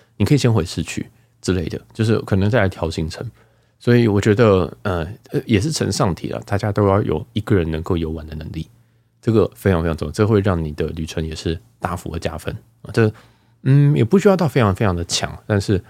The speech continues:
例如说网络一定要通啊，一定要有个人的网络啊，啊，这个都是我一再强调的。每次，哎，其实我前面几集有在讲过啊，但我再讲一次，就是，哎，个人网络一定要啊，个人要怎么样去，呃，Google，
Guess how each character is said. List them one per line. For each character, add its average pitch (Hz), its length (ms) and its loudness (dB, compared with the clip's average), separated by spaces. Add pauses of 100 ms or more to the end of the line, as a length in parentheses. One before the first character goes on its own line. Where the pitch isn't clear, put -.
例 123 80 2
如 113 80 8
说 110 140 2
网 98 180 2
络 147 120 6
一 143 60 4
定 143 100 2
要 131 80 0
通 120 220 0
啊， 110 160 2
一 123 60 -4
定 143 100 2
要 127 80 4
有 98 60 2
个 131 160 2
人 98 100 4
的 95 80 0
网 80 180 -2
络 92 200 2
啊， 87 120 -4 (360)
啊， 107 80 -4
这 104 100 2
个 101 80 2
都 95 140 0
是 110 100 0
我 82 100 2
一 87 140 -4
再 95 160 2
强 71 220 -12
调 90 120 -4
的。 90 60 -4
每 87 140 -2
次， 107 240 0 (500)
哎， 95 100 -4
其 92 60 -4
实 175 60 2
我 151 100 4
前 - 200 0
面 143 140 2
几 95 120 -6
集 78 160 -8
有 85 140 -2
在 92 120 0
讲 - 220 -4
过 - 160 -6
啊， 82 80 -10
但 85 240 -4
我 85 80 -4
再 101 100 0
讲 - 180 -4
一 - 40 -8
次， 92 160 -8
就 85 140 -8
是， - 180 -6 (540)
哎， 90 240 -6 (100)
个 135 160 6
人 104 140 4
网 87 120 0
络 95 120 0
一 92 40 -2
定 95 180 -2
要 92 100 0
啊， 98 140 -2
个 127 120 2
人 90 200 4
要 107 100 2
怎 101 120 -2
么 82 100 0
样 95 140 0
去， 92 440 0
呃， 82 120 -4 (120)
Google， 123 340 2